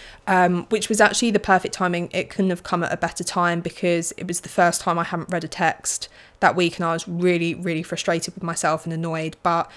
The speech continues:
it gave me a week to catch up, to get a couple of assignments sorted that I needed to get done. It gave me a week to just really, really focus. Lockdown and reading week kind of came hand in hand at the perfect time, although obviously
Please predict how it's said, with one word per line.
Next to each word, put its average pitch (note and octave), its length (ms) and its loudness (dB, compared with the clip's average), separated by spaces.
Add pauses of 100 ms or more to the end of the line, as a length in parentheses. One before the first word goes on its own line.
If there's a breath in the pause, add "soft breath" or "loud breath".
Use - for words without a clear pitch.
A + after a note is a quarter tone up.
(360 loud breath)
it - 220 2
gave G#3 240 10
me G3+ 80 8
a F#3 60 6
week F#3 160 2
to - 60 -6
catch - 280 -4
up, G3+ 260 6
to F3+ 400 0
get - 160 2
a - 60 -2
couple - 240 -6
of E3+ 80 -2
assignments A3 720 2 (140)
sorted G#3 640 2
that F3+ 100 2
I F#3+ 60 0
needed F3+ 260 0
to - 80 -10
get - 180 -4
done. F#3+ 520 6
It A3 160 6
gave C#4 180 8
me B3+ 380 4
a G#3 80 2
week G3+ 260 2
to G3 100 -2
just F#3 180 -4
really, F#3 440 2
really E3+ 300 -2
focus. - 800 -4
Lockdown G3+ 760 6
and G#3 640 6 (120)
reading F#3+ 320 2
week E3+ 180 -2
kind B3+ 220 4
of C#4+ 40 -4
came A3 340 4
hand G#3 300 2
in G3 100 2
hand F#3 260 2
at - 80 -4
the - 40 -8
perfect - 340 -2
time, E3+ 340 -2
although G#3 240 6
obviously F3+ 580 0